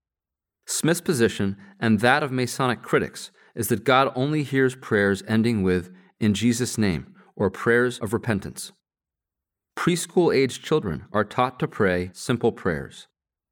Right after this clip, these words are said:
They seldom end it with the phrase, "In Jesus' name," and most have not made what evangelical Christians call a profession of repentance and faith in Christ. Do Masonic critics believe God hears the prayers of these children?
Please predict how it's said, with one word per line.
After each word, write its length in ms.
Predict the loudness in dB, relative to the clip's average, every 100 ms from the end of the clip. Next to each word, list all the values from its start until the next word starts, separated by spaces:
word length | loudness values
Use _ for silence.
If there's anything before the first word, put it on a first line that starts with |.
| _ _ _
They 120 | 0
seldom 460 | 0 2 2 2 -2
end 220 | 0 2
it 160 | 2 0
with 80 | -2
the 80 | -2
phrase, 500 | 2 2 2 -2 -10 _ _ _
"In 160 | 0
Jesus' 440 | 2 0 0 -2 -2
name," 340 | -2 -2 -6 -14 _ _ _
and 200 | 0 2
most 340 | 4 2 -2
have 200 | -4 -2
not 240 | 2 0 0
made 320 | 0 0 -2
what 300 | 0 0 0 -2
evangelical 640 | 0 2 2 2 2 0
Christians 480 | -4 -4 -4 -4 -4
call 400 | -2 0 0 -2
a 120 | -2 0
profession 640 | 0 0 -2 -2 -8 -8 -4
of 120 | -2
repentance 600 | 0 -2 -4 -6 -12 -20 -4
and 120 | -4
faith 300 | 0 -2 0
in 80 | -6
Christ. 440 | -4 -6 -6 -18 _ _ _ _ _ _ _ _ _ _
Do 140 | 0 2
Masonic 520 | 2 2 0 0 -2
critics 380 | 0 0 0 -2
believe 500 | 0 2 2 0 2
God 380 | 4 4 2
hears 280 | -2 -4 -2
the 100 | -4
prayers 400 | 0 2 2 0
of 80 | -2
these 180 | -4 -2
children? 320 | -2 -2 -6